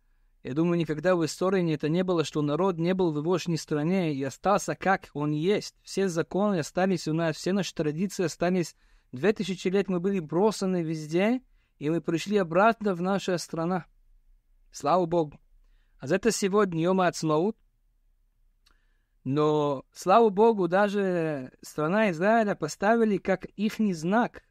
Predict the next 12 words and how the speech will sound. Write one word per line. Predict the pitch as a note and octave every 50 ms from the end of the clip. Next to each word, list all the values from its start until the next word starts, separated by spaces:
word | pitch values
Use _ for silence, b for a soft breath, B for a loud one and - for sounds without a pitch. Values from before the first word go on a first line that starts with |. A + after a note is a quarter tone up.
| _
Наш | - C#3+ E3+ G#3 G#3 E3+
знак — | D3+ D3 D#3 F3+ G#3 B3+ B3+ -
это, | G3 F#3 - - G3+ G3 A3 G#3+ - _ _ _ _ _ _ _ _ _ _ _ _ -
это | C#3 D3 D3+ - F3+ E3+ E3 E3 E3+ D#3+
звезда | C#3 C3+ C#3 D#3+ E3+ D3+ D3+ F#3 G3+ G#3
Давида. | F3+ F#3 F3 D3+ E3+ F3+ D3+ B2+ A#2+ - _ _ _ _ _ _ _ _ _ _ _ _ _ _ _ _ _ _ _ _ _ _ _ -
Звезда | B2 C3 D#3 E3+ E3 E3+ A3 B3 B3+
Давида | G#3+ A3+ G3 F#3+ A#3 B3 G#3+ G#3 G3+ G3 G3 G3 G#2 -
имеет | - D3+ E3+ F#3+ G#3+ A3 G#3+ -
очень | G3+ A3 A3 - A3+ A3
большой | G3 G3+ F#3+ D#3+ - F#3+ F3+ E3
секрет. | - - E3+ - - D3+ C#3 B2 -